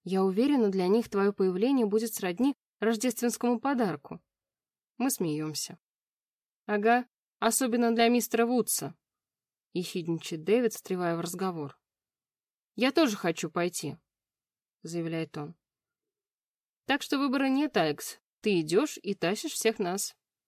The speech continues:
Да уж, вот меньше всего мне хотелось бы видеть скорченные от ненависти ко мне лица. Но Алекса настаивает. Её глаза снова загораются, а это стоит куда больше, чем кругом всё остальное.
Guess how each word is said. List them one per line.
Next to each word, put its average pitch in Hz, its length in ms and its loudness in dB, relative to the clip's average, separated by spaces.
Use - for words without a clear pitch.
Да 160 420 -2
уж, - 280 -10
вот 175 220 -6
меньше 240 360 2
всего 202 360 0
мне 165 180 0
хотелось 165 460 -4
бы 160 160 -6
видеть 220 300 -2
скорченные 175 640 -4
от - 200 -8
ненависти 185 480 -2
ко 165 140 -6
мне 165 220 -2
лица. 170 380 -4
Но 240 160 2
Алекса 233 360 2
настаивает. 202 840 0
Её 196 180 4
глаза 196 320 2
снова 226 320 2
загораются, 190 920 -2
а 185 80 -4
это 233 180 0
стоит 247 300 -2
куда 233 260 -2
больше, 233 380 -4
чем 165 300 -6
кругом 170 340 -4
всё 165 240 -6
остальное. 151 640 -8